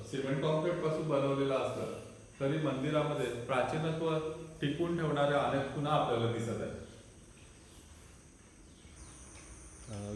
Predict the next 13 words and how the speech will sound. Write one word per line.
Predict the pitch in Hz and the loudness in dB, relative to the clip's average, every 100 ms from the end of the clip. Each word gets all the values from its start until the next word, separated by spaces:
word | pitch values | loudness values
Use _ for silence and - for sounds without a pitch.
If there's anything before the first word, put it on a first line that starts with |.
| 113 | 4
गर्भगृहाच्या | 123 135 160 165 165 160 165 | 4 4 2 2 2 2 -2
छतावर | 147 135 147 123 110 - - 113 | -4 0 2 2 -2 -12 -14 -8
आपल्याला | - 131 139 | -2 0 0
घुमटाकार | 123 123 127 135 143 - | 0 -2 0 -2 -2 -4
शिखर | 131 156 | -4 -2
दिसत | 151 143 135 120 | -2 -2 -2 -2
आहे. | 113 139 151 - - - - - - | -2 -4 -8 -10 -14 -16 -16 -16 -8
शिखरामध्ये | - - 156 156 156 156 139 - - - - - | -4 -2 0 0 0 0 -2 -10 -16 -18 -18 -4
खालच्या | 131 120 156 | -2 2 4
बाजूला | 160 139 127 113 - - - - - - - | 2 2 0 -2 -4 -16 -18 -18 -18 -8 4
पद्मदल | 135 160 180 175 170 | 4 6 4 4 2
मंडल | 147 135 127 | 2 0 2
आहे | 120 117 | 2 0